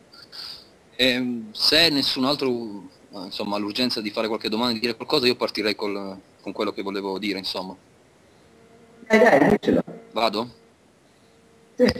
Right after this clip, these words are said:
Speaker 1: No, eh, dunque, io, eh, volevo semplicemente fare un ragionamento e sentire cosa ne pensi tu, innanzitutto Gianni, sperando che non vi incazziate, ecco. Eh, dunque, eh, io, mm, da quando ho letto, no, non ridere Gianni, aspetta,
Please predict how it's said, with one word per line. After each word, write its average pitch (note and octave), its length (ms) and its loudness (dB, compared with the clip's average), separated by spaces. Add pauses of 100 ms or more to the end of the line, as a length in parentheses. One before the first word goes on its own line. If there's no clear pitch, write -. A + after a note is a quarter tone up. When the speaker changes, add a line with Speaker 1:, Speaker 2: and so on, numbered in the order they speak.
(200)
Speaker 1:
No, E3+ 240 2
eh, D#3 240 4
dunque, C3 380 0
io, E3+ 240 2
eh, C3 260 4
volevo C#3 240 2 (260)
semplicemente D#3+ 560 -4
fare C3 140 0
un A#2+ 60 0
ragionamento D3+ 420 0
e - 40 -2
sentire A2+ 520 2
cosa A#2 180 -6
ne A#2 60 -4
pensi A#2 320 -2 (180)
tu, D3 160 -2
innanzitutto A#2+ 800 -4
Gianni, A2+ 400 2
sperando G#2+ 540 -2
che A2 80 -12
non G#2 120 -6
vi G#2 60 -6
incazziate, F#2 720 -6
ecco. F2 260 -12 (600)
Eh, C#3 440 6
dunque, B2 580 4
eh, C#3+ 260 -8
io, E3 340 2
mm, B2 520 -8
da C3 140 -2
quando F3 300 2
ho - 20 4
letto, B2+ 460 2
no, C3 260 0
non C3+ 140 0
ridere G2+ 500 -2
Gianni, G2 280 -6
aspetta, G2+ 340 -10